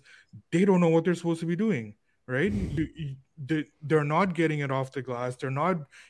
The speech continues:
getting it off the boards. Everything is just funneling up the middle into the neutral zone. And,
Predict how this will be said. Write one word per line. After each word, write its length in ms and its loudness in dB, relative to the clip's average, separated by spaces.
getting 240 2
it 80 0
off 180 0
the 80 -8
boards. 360 -6
Everything 460 0
is 120 -2
just 340 -8
funneling 400 -2
up 160 -8
the 80 -8
middle 260 -2
into 160 -6
the 100 -6
neutral 280 -8
zone. 300 0
And, 160 -2